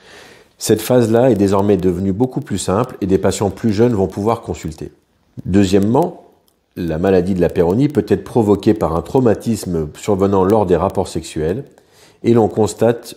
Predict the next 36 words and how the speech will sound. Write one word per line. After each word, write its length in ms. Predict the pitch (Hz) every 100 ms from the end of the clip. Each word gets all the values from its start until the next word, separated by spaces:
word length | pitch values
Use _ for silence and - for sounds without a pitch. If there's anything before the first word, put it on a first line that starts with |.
| -
un 120 | 90
rajeunissement 960 | 85 127 123 120 110 - 98 107 - - _ _ _ -
des 160 | 98
patients 460 | 113 101 92 113 117
qui 160 | 113 95
vont 140 | 98
se 120 | -
plaindre 480 | 87 110 113 120 87
d'un 160 | 82 90
tel 160 | 117
traumatisme. 680 | - 98 - - 147 - - - _ _ _ _ _ 107
Là 140 | 120
où 140 | 113
auparavant 540 | 110 110 110 113 127 131
il 80 | 104
s'agissait 680 | 104 90 95 - 110 107 - - _ _
d'un 200 | - 101
patient 400 | 101 101 - 104 90
vieillissant 680 | 98 110 107 101 113 127 165
chez 260 | - 107
qui 340 | 107 120 117 107 - _ _ -
le 100 | -
traumatisme 600 | - 117 110 - 123 104
avait 200 | 90 95
été 240 | 90 101
favorisé 680 | 87 131 117 117 110 95 107
par 240 | 107 85 87
une 140 | 85
diminution 560 | 104 135 131 117 120 104
de 40 |
la 100 | 90
qualité 380 | 87 90 87 101
des 220 | 87 78
érections, 520 | 76 73 - 85 117 - _ - _ - _
on 80 | 120
constate 580 | 117 123 - 123 107 -